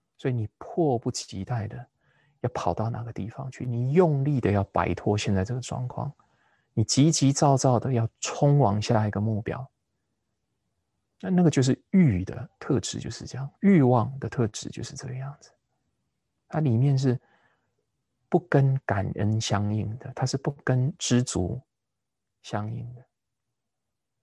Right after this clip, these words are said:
所以当你眼前你在禅修，你不管你使用的是我们说介绍哪一种方法，你可以这样子检查一下。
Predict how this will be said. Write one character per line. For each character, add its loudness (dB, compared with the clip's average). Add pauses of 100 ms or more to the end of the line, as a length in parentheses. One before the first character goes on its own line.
(2500)
所 -20
以 -14
当 -2
你 -2
眼 0
前 0
你 -4
在 0 (140)
禅 -6
修， -8 (300)
你 -6
不 -4
管 -2
你 -4
使 -6
用 0
的 -2
是 -8 (680)
我 -8
们 -2
说 -4
介 2
绍 2
哪 -2
一 -2
种 -6
方 -12
法， -20 (520)
你 -10
可 -14
以 -6
这 -10
样 -6
子 -14
检 -6
查 -12
一 -14
下。 -16